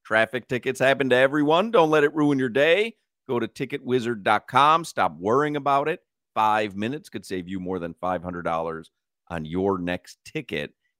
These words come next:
And by the way, it's also a, uh,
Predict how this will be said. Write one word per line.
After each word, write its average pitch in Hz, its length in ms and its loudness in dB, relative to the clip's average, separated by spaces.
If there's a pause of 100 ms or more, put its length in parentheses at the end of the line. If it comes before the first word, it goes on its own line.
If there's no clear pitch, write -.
(160)
And 110 360 0 (180)
by 135 180 6
the 135 60 2
way, 135 460 4 (160)
it's 110 200 -4
also 113 440 0
a, 95 180 -2
uh, 95 140 0